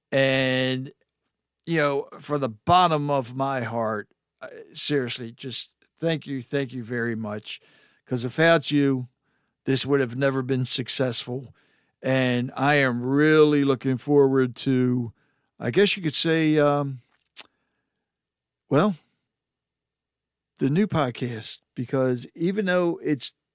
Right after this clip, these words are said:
the same podcast, it's a different name, and I think it's gonna reach even more people, which in turn means all my guests, the sponsors, are going to be reaching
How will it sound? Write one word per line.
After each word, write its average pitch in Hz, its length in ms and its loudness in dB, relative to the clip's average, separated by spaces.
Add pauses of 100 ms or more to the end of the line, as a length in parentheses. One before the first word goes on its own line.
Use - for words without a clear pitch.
the 135 80 -6
same 175 420 -2 (600)
podcast, 135 960 -2 (880)
it's 127 160 -4
a 123 60 -4
different 160 440 -2
name, 135 440 -4 (120)
and 127 140 -2
I 123 100 -2
think 131 480 -4
it's 123 220 -8
gonna 127 220 -6
reach 123 240 -8
even 113 260 -6
more 120 260 -2
people, 107 560 -10 (840)
which 131 240 0
in 127 140 -2
turn 147 360 4
means 127 640 -2 (360)
all 127 160 6
my 117 160 -2
guests, 143 560 0 (240)
the 127 80 -8
sponsors, 131 920 -2 (1000)
are 131 240 2
going 127 300 -6
to 127 100 -6
be 123 160 -6
reaching 113 480 -8